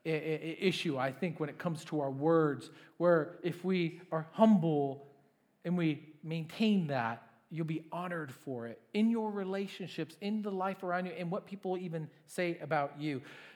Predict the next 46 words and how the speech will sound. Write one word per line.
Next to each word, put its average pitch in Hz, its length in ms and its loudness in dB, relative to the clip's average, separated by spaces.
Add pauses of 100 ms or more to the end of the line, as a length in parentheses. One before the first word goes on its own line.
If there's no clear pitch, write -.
(160)
You 170 340 -2
hear 233 220 0
the 185 80 -2
pattern, 160 440 -2
right? 123 280 -6 (720)
It's 147 160 -10
very 180 260 4
clear. 175 380 2 (140)
Your 175 480 0
words 156 380 -2
reveal 139 460 -4 (100)
your 131 360 -6
heart. 180 380 -2 (180)
Everything 180 360 0
he's 196 200 2
saying 208 260 2
is, 185 200 0
"A 190 60 4
fool 269 400 2
does 175 400 -2
this. 254 260 0 (240)
A 277 60 0
wise 117 340 -2
person 180 280 -6
does 233 200 -2
this. 294 220 -2 (180)
This 165 200 -4
is 151 100 -10
what's 127 180 -8
in 156 80 -4
their 202 120 0
heart." 220 360 6 (160)
And 185 120 4
it 185 120 -2
reveals 170 480 0
and 226 100 2
it 202 120 -2
manifests 175 580 0
in 202 100 2
a 196 60 2
certain 190 380 -2
way. 214 240 6 (180)
Your 220 180 4
words 226 380 4
reveal 190 440 2
your 175 500 -2